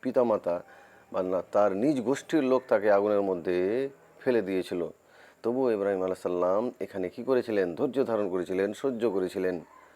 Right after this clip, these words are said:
তার পিতামাতাই তার বিরোধী, বিরোধিতা করেছিল এবং সেই বিরোধিতার কারণে তাকে কি করা হয়েছিল?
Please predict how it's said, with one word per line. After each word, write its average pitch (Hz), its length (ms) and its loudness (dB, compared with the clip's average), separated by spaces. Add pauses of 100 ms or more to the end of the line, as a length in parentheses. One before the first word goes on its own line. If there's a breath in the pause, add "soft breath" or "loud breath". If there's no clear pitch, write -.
(300 loud breath)
তার 95 140 4
পিতামাতাই 147 880 4
তার 117 220 4
বিরোধী, 107 360 0 (120)
বিরোধিতা 95 540 0
করেছিল 90 560 0 (2000 loud breath)
এবং 110 600 0 (400)
সেই 123 180 2
বিরোধিতার 107 500 0
কারণে 101 420 0
তাকে 101 300 -2
কি 107 140 -10
করা 98 260 4
হয়েছিল? 101 460 -2